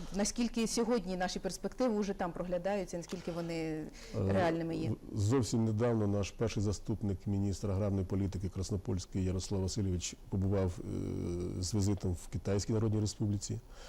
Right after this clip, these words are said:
Speaker 2: Е, наші спеціалісти працюють із європейськими станціями. Ми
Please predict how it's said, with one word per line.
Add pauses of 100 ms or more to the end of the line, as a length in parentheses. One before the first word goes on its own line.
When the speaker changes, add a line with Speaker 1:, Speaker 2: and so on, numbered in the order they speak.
(440)
Speaker 2:
Е,
наші
спеціалісти
працюють
із
європейськими
станціями. (380)
Ми